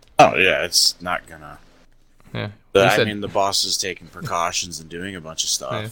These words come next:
Speaker 1: but it's mainly, like, if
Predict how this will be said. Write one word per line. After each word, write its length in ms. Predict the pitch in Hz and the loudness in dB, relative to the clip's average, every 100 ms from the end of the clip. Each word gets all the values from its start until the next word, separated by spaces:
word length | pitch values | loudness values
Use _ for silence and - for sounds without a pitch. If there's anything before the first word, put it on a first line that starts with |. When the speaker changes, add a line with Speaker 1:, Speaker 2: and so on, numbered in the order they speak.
| - | -10
Speaker 1:
but 240 | 73 - - - - - | -12 -12 -18 -20 -20 -8
it's 260 | 87 85 - | -4 -2 0
mainly, 460 | 92 90 85 87 | 0 -2 -2 -2
like, 540 | 82 80 85 - - - - - - - _ _ _ _ | -2 -2 -2 -6 -12 -14 -20 -20 -20 -20 _ _ _ _
if 840 | 92 101 92 - - - - - | 6 6 4 -4 -10 -12 -14 -16